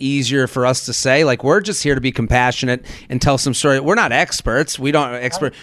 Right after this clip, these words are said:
Speaker 1: Who's an expert in love, you know? So
Speaker 2: Right.
Speaker 1: we, we're just here to say, "Shit, been there. Here's how I would handle it." But here's how I would handle it in a world where I don't have to see someone's facial expression that I care about.
Speaker 2: Yeah,
Speaker 1: <laughs> You know,
Speaker 2: yes,
Speaker 1: like
Speaker 2: yes. Well, well, you know what I love?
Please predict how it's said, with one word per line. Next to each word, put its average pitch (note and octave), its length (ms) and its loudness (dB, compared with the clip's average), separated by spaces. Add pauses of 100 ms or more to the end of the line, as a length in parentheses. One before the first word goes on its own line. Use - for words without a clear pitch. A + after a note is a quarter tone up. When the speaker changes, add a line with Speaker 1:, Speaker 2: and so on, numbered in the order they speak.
Speaker 1:
Who's F#3 220 4
an F3+ 80 0
expert F3 340 0
in C3 80 -4
love, C3 460 0
you B2+ 100 0
know? D3 240 2
So C3+ 320 0 (320)
Speaker 2:
Right. E3+ 360 0
Speaker 1:
we, - 40 -12
we're D3 240 2
just G3 240 0
here D#3 140 4
to C#3+ 80 0
say, C#3+ 400 2 (400)
"Shit, E3 680 0
been F3+ 220 4
there. D3+ 480 4
Here's F3 320 2
how D#3 140 4
I F3+ 180 4
would D#3+ 100 2
handle C3 320 2
it." E3 160 2 (280)
But D#3 120 2
here's A#3 160 4
how A#3+ 140 4
I G#3+ 180 4
would G#3 80 4
handle F3+ 300 4
it D#3+ 80 2
in D#3 80 0
a D3+ 40 4
world D3 360 4
where C#3 160 2
I C#3 100 4
don't C#3 140 0
have C#3 140 0
to C3 60 -10
see C3 200 0
someone's B2+ 320 0
facial C3 340 0
expression B2 460 0
that A#2 80 -2
I A2 80 0
care G#2+ 220 0
about. F2 200 -8 (160)
Speaker 2:
Yeah, C4+ 320 6
Speaker 1:
<laughs> - 0 -
You C#4 140 2
know, A3 80 4
Speaker 2:
yes, C4 320 4
Speaker 1:
like A3 120 2
Speaker 2:
yes. E4+ 280 4
Well, C#4+ 260 6
well, C4+ 80 4
you C#4 120 6
know C#4+ 40 8
what C#4+ 160 6
I A#3 80 6
love? A3+ 240 6